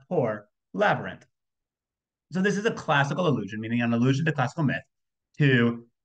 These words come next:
Theseus and the Minotaur and Ariadne. So in that myth, and I'm gonna just briefly summarize it,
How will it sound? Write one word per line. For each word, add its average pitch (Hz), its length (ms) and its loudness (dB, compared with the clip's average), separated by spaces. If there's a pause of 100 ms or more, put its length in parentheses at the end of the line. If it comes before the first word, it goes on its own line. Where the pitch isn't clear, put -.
(220)
Theseus 120 640 0 (240)
and 120 500 2 (100)
the 110 400 -4 (120)
Minotaur 120 680 2 (220)
and 110 140 -8 (100)
Ariadne. 95 640 0 (640)
So 120 640 4 (1200)
in 226 240 6
that 185 280 4
myth, 135 320 4
and 127 80 2
I'm 123 100 0
gonna 120 220 -2
just 127 320 -6
briefly 180 460 4
summarize 104 600 -2
it, 113 180 -2